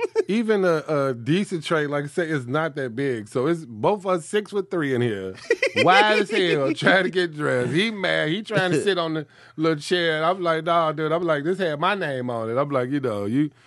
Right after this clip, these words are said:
Speaker 2: you wasn't even supposed to be here today." So yeah, it, it, it was wild. It was wild.
Speaker 1: That's
Speaker 2: Season one was wild. Yeah, it was a few,
Speaker 1: funny.
Speaker 2: it was a few days where they literally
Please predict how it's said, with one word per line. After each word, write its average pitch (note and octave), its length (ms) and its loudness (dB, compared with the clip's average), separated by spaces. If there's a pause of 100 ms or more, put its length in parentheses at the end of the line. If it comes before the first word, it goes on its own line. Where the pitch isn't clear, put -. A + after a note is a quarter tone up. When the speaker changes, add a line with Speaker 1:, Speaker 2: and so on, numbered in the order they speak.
(140)
Speaker 2:
you D#3 160 -4
wasn't D3 220 0
even C#3+ 100 -2
supposed C3+ 200 -2
to B2 40 -8
be E3 140 -2
here C#3+ 100 2
today." F#2+ 480 -10 (280)
So C#3 140 -6
yeah, C3+ 160 0
it, D3 220 0
it, D#3 60 -2 (160)
it D3+ 40 4
was C3+ 180 2
wild. G2+ 340 -2
It - 20 0
was A#2 80 2
wild. A#2 140 2
Speaker 1:
That's G#2 100 -2
Speaker 2:
Season E3+ 260 2
one D#3 180 4
was B2 120 -2
wild. B2 260 2
Yeah, A#2+ 80 -2
it D#3 80 0
was C#3+ 140 -4
a B2 100 -2
few, E3 460 0
Speaker 1:
funny. D#2+ 120 -8 (200)
Speaker 2:
it C3 100 0
was C3 140 0
a B2+ 60 2
few D3+ 280 -2
days B2 400 0
where A2 140 -4
they A2+ 160 0
literally G#2 640 -2